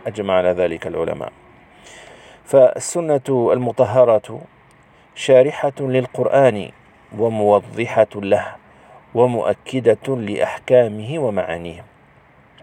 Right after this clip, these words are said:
مثلها مثل القرآن في الحجية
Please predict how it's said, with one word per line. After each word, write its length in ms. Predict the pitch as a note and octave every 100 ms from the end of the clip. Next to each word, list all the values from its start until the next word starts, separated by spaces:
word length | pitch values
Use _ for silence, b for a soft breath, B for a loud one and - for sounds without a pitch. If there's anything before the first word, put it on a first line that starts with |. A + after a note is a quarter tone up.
| _ _ B B B B
مثلها 800 | - D#3 - D3 D3+ E3 F3 F#3+ - _
مثل 340 | C3 D3 -
القرآن 640 | A#2 G#2 - A#2+ - D3+ C#3+
في 100 | -
الحجية 640 | A#2+ - G#2+ G2+ C3+ E2+